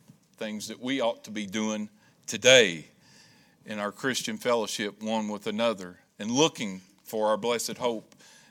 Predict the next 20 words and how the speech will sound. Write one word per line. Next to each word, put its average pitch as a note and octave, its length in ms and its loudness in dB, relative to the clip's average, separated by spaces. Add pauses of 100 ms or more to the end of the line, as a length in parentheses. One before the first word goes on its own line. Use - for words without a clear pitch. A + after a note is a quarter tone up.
and G#2 120 -12
Savior, G2+ 600 0
<clears throat> - 60 -20
the E3+ 360 0
Lord A#2 280 -6
Jesus A2+ 420 -6
Christ. F2+ 640 -6 (480)
And A#2 100 -2
then C3+ 100 6
flip C#3+ 280 4
over C#3+ 200 8
to C3 80 0
Psalms, D3 720 4 (100)
back A#2+ 220 -2
in B2+ 80 -2
the B2 120 2
Old C3+ 240 2
Testament, A2 580 -2
one A2 220 -2
hundred, A#2+ 380 -2